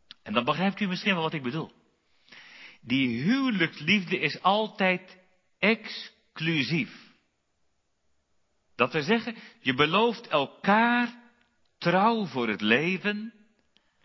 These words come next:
En dat betekent niet dat je kunt zeggen, nou ja, dan kan ik ook wel wat, eh, aanpappen met een andere man of een andere vrouw. Integendeel.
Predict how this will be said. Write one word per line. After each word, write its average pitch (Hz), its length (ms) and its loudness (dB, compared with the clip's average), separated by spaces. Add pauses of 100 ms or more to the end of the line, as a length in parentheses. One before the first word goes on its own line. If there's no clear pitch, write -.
(480)
En 131 100 -2
dat 160 120 4
betekent 180 400 -2
niet 214 120 0
dat 190 120 -2
je 202 60 -10
kunt 165 120 -10
zeggen, 151 260 0
nou 160 120 -4
ja, 156 180 4
dan 101 100 -8
kan 104 140 0
ik 101 120 -4
ook 117 120 -2
wel 110 160 2
wat, 101 220 -4
eh, 104 200 -2
aanpappen 101 480 0
met 95 180 -6
een 113 80 -4
andere 127 300 0
man 95 180 -2
of 92 80 -6
een 104 80 -6
andere 101 340 -4
vrouw. 123 300 0
Integendeel. 104 760 -6